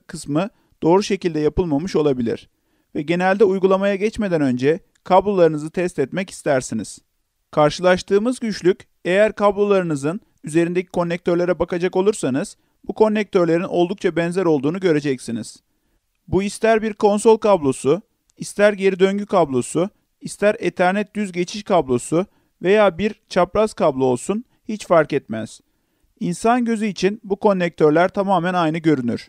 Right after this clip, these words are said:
Bunların arasındaki tek fark o kılıfın içerisindeki teller ile ilgilidir. Bu yüzden bunun gibi bir kablo eşleme aygıtını kullanmak oldukça işe yarayacaktır.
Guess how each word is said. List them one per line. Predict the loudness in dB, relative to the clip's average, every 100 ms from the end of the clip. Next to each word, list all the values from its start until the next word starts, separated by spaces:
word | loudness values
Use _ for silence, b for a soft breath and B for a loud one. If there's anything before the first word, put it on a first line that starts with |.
| _ _ _ _ -6
Bunların | -2 0 2
arasındaki | 0 0 -4 -4
tek | 0 0 2
fark | 2 2 -2 -4
o | 0
kılıfın | 2 0 -2
içerisindeki | -6 -2 -4 -4 -6 -6 -6 -8
teller | _ 0 2 2 0
ile | 0 -2
ilgilidir. | -2 -2 -2 -4 -10 _ _ _ _ _ -4
Bu |
yüzden | -2 2 2 4
bunun | 2 -2 -2
gibi | -2 -2
bir | -2
kablo | 2 2 4 2
eşleme | 2 0 -2 0
aygıtını | 0 -2 -8 -6
kullanmak | -2 -2 0 -2 -4 _ _ _ 2
oldukça | 2 2 -4
işe | -2 0
yarayacaktır. | 2 4 4 4 0 -2 -6 -10 -12